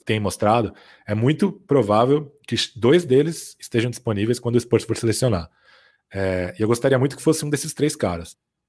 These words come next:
pela capacidade que eu acho que eles teriam de contribuir imediatamente. Mas tirando esses três caras, o Precious Achiuwa é um que eu considero que é um, poderia ser um projeto interessante a longo prazo. Mas assim, ele é aquele cara que esquece botar o cara pra jogar imediatamente.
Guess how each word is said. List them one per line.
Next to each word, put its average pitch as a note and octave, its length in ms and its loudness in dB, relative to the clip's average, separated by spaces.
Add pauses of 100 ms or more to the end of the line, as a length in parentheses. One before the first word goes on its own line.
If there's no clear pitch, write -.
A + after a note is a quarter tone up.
(120)
pela C#3 180 4
capacidade B2+ 480 0
que C#3+ 100 -2
eu C3+ 60 6
acho B2+ 140 2
que C3+ 80 -2
eles A#2+ 100 -4
teriam A#2+ 240 -2
de A#2 100 -6
contribuir A#2+ 600 0
imediatamente. A2+ 720 -4 (640)
Mas C3+ 160 -6
tirando F3+ 240 0
esses G#3 180 -2
três C#3+ 260 0
caras, A2+ 440 2
o G#2 280 -2 (120)
Precious B2 340 2
Achiuwa C3+ 560 0
é A#2+ 100 -2
um C#3+ 200 -2
que - 80 -6
eu E3 40 0
considero D#3+ 400 -2
que D#3 120 -6
é E3 40 0
um, E3 240 -4 (120)
poderia D#3 260 4
ser D#3 140 -2
um D#3 40 -4
projeto C#3+ 460 0
interessante C#3 380 -2
a C#3 40 2
longo C#3 180 0
prazo. E2+ 420 -4 (520)
Mas A#2+ 140 0
assim, B2 240 0
ele D3 140 4
é - 20 6
aquele E3 240 2
cara C#3+ 220 2
que - 120 -6
esquece D3+ 640 0
botar A#2+ 240 0
o A2 60 0
cara A2 160 0
pra G#2+ 100 -2
jogar G#2 160 0
imediatamente. G2 640 -4